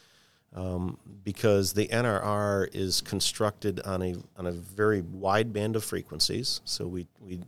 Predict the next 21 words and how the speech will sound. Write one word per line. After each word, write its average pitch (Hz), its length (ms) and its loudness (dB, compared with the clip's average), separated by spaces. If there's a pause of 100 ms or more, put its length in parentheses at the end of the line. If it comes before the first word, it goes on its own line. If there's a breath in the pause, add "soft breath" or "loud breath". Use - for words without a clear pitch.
we 85 80 -18
test - 400 0
the - 80 0
N 98 140 0
R 95 120 0
R, 95 320 0 (760 soft breath)
or 95 80 -2
we 87 120 2
create 107 400 2
an 98 240 0
N 92 160 0
R 87 180 0
R 90 380 -2
by - 220 -4
testing 87 600 -4 (640)
what 110 220 -2
that 113 200 0
device 98 400 4
is 92 100 -2
doing 92 440 0
from 90 340 -4